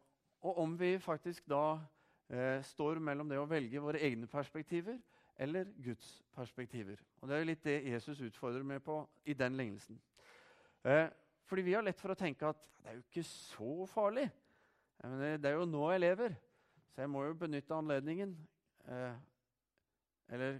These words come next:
kanskje du står der og har lyst til å kjøpe noe som du har hatt lyst på lenge, men som du vet du ikke har råd til, så tenker du,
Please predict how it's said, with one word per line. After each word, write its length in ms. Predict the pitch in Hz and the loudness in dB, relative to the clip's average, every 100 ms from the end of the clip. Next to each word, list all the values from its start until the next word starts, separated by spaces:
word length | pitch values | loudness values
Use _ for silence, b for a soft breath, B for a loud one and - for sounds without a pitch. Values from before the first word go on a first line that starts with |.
| - | -6
kanskje 240 | 139 135 139 | -6 -4 -2
du 260 | 147 143 | 0 0
står 300 | 135 - 127 | -4 -2 2
der 160 | 131 139 | 2 2
og 80 | 143 | 0
har 60 | 143 | -2
lyst 140 | - | -4
til 60 | 156 | -4
å 60 | 156 | 0
kjøpe 220 | 123 135 | 0 -2
noe 140 | 143 143 | -6 -4
som 120 | 151 | -4
du 60 | |
har 80 | 147 | -4
hatt 80 | 135 | -2
lyst 180 | 135 - | -6 -4
på 80 | 156 | -2
lenge, 220 | 135 131 | 0 -2
men 120 | 143 | -4
som 140 | 156 156 | -2 -2
du 80 | 147 143 | -2 0
vet 220 | 123 131 | 0 0
du 80 | 160 | -2
ikke 140 | 143 | -2
har 80 | 143 | 0
råd 160 | 135 156 | 0 -2
til, 140 | 165 | -8
så 100 | 151 | -6
tenker 300 | 139 117 127 | -6 -6 -6
du, 220 | 131 131 | -8 -8